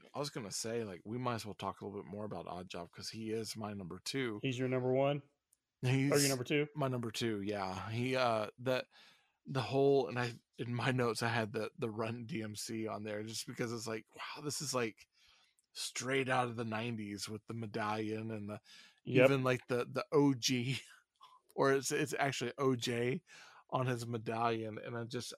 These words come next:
Speaker 1: I remember, like, kind of just, like, shaking my head going, "Uh, of course, of course it's like this." <laughs> But I,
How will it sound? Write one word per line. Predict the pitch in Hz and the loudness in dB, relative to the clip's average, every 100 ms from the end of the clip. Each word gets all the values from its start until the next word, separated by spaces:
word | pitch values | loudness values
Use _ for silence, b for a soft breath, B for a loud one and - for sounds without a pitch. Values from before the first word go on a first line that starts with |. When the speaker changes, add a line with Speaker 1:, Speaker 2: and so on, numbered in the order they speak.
| 131 | -8
Speaker 1:
I | |
remember, | 123 127 123 123 | -4 -2 2 2
like, | 113 110 - | 2 -2 -8
kind | 123 117 | -8 -6
of | 113 | -8
just, | 165 - | -10 -10
like, | 110 - _ _ _ _ _ _ _ | -10 -10 _ _ _ _ _ _ _
shaking | - - 139 117 127 | -8 -2 -2 -2 -6
my | 120 | -4
head | 113 104 101 | -2 -2 -2
going, | 107 104 | -6 -6
"Uh, | 101 107 - | -6 -6 -6
of | 120 | -6
course, | - 185 95 - - | 2 2 2 -4 -6
of | - | -4
course | 170 135 | -2 -2
it's | - - | -4 -8
like | 104 - | -8 -6
this." | - 147 - - - - | -6 -6 -8 -8 -8 -6
<laughs> | 175 - 226 - - - _ _ _ B B B B - | -6 -6 -12 -8 -10 -10 _ _ _ B B B B 0
But | 147 147 - | 2 2 2
I, | 139 147 156 | 2 2 0